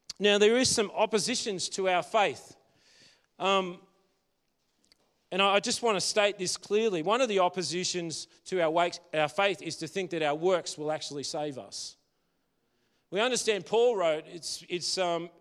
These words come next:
you know, he talked about it's by grace you've been saved through faith,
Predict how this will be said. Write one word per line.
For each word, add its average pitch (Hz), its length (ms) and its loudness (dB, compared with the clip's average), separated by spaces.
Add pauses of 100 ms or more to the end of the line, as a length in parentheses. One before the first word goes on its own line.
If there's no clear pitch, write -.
(220)
you 180 80 -4
know, 175 160 -4
he 208 100 -4
talked 202 360 -2
about 180 340 0
it's 160 100 -10
by 170 220 0
grace 190 480 0
you've 180 120 -4
been 156 220 -6
saved 165 380 -2
through 220 260 -4
faith, 156 580 -2